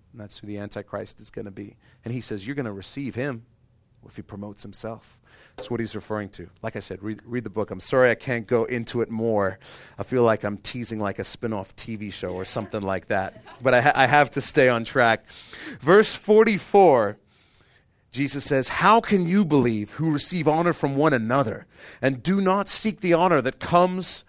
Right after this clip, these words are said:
from the only God?" He's saying you're so concerned about being honored by each other, about being honored by people, that you can't even see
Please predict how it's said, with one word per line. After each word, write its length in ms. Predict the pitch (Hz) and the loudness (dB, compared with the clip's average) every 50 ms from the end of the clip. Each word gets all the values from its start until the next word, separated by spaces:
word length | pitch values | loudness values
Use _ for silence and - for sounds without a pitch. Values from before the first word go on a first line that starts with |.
| _ | _
from 280 | _ - - 147 131 131 | _ -6 -4 -2 -2 -2
the 120 | 131 131 - | -4 -6 -6
only 320 | - 151 165 175 175 175 165 | -6 -6 -6 -4 -4 -6 -6
God?" 580 | 135 110 175 160 165 170 156 123 104 - - - _ _ _ _ _ _ _ - - - - - _ _ _ - | -4 -2 -2 -2 -2 -2 -4 -6 -6 -8 -12 -20 _ _ _ _ _ _ _ -20 -20 -20 -20 -20 _ _ _ -4
He's 160 | - 202 185 | -2 -2 0
saying 280 | - - 226 220 214 | 2 4 4 4 4
you're 160 | 196 196 240 233 | 2 2 2 0
so 260 | - - - 240 240 | 2 4 4 4 6
concerned 540 | - 247 220 196 - - - 226 240 226 208 | 6 2 2 2 0 2 2 4 4 4 4
about 240 | 165 190 185 175 | 6 4 4 4
being 160 | - 196 185 190 | 2 -2 0 2
honored 340 | 165 175 202 208 202 156 | 2 4 4 4 2 2
by 160 | 120 175 175 180 | 4 4 6 6
each 300 | 170 151 - - - 185 | 4 2 0 0 2 4
other, 260 | 202 233 185 160 143 | 4 6 6 6 4
about 300 | 139 127 165 165 160 - | 6 6 6 4 4 4
being 140 | 190 185 185 | 0 0 2
honored 320 | - 185 196 208 208 156 | 2 4 4 4 4 6
by 160 | 180 175 170 | 6 6 4
people, 500 | 170 - 220 226 - - 175 156 156 156 - - - - - - _ _ _ _ _ _ _ _ | 4 2 0 0 2 4 4 4 4 2 -2 -20 -20 -20 -20 -20 _ _ _ _ _ _ _ _
that 260 | - 113 151 160 139 | 0 2 2 2 2
you 120 | 170 151 | 0 -4
can't 560 | 156 - - - - 202 208 214 214 - - - | -6 -6 -6 -2 2 4 4 4 4 2 -2 -4
even 340 | 190 185 180 143 165 151 | -2 -2 0 0 0 0
see 680 | 139 - - - - - 170 156 135 117 92 85 - | 0 -2 -2 0 -2 -2 -2 -2 -4 -4 -8 -12 -18